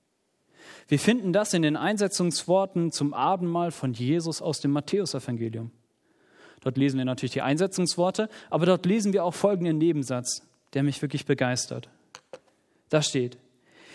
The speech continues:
„Ich sage euch, von jetzt an werde ich nicht mehr von Saft der Reben trinken, bis zu dem Tag, an dem ich den neuen Wein im Reich meines Vaters mit euch trinken werde.“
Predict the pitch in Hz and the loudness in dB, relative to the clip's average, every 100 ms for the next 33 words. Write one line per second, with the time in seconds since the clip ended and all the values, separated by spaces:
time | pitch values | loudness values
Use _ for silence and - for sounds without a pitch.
0 | - - 226 226 208 202 160 143 131 123 | -16 2 2 4 2 2 2 0 -2 -4
1 | 147 - - _ _ _ _ - - 170 | -8 -14 -20 _ _ _ _ -20 2 4
2 | 175 196 247 - 190 208 185 185 165 - | 6 2 2 -2 0 2 4 4 2 2
3 | 254 - 202 - 160 160 220 - 175 165 | 0 0 -2 2 2 2 0 0 0 2
4 | 226 185 147 202 226 190 175 - 143 170 | 0 -2 0 0 2 -2 -2 0 2 0
5 | 165 - 208 226 - 147 160 180 147 190 | 0 0 0 -2 -2 0 2 0 -2 -4
6 | 202 - 160 147 160 165 143 147 165 151 | -4 -2 0 0 0 0 2 2 2 -2
7 | 127 151 175 - 135 127 - - 139 147 | -2 0 0 0 -2 -2 -4 -2 -2 -2
8 | 147 - 123 - 127 127 - - 123 120 | -6 -6 -8 -4 -2 -4 -8 -6 -6 -4
9 | 123 120 113 110 117 | -6 -6 -8 -10 -14